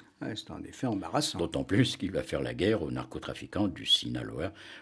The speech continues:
Speaker 2: pour le plus grand profit de ses amis du Tamaulipas.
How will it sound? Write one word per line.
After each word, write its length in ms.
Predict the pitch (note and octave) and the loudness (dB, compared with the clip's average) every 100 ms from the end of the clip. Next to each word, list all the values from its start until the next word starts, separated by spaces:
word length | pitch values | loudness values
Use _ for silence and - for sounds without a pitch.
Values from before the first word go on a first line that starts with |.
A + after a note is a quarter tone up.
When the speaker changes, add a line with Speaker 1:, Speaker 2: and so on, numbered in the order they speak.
| - | -2
Speaker 2:
pour 140 | F#2+ | 2
le 100 | E2 | 4
plus 160 | D#2+ B2 | 4 4
grand 220 | E2+ G2 | 6 6
profit 540 | G2+ F#2 - - D3+ | 6 4 4 2 -4
de 160 | C3 - | -2 -4
ses 260 | - C3 B2 | -4 -6 -6
amis 260 | D#2+ D3 | -2 -2
du 220 | C#3 D#2 | -4 -8
Tamaulipas. 840 | - - B1 A#1 A#1+ D3+ - - - | -8 -6 -4 -6 -6 -4 -2 -2 -8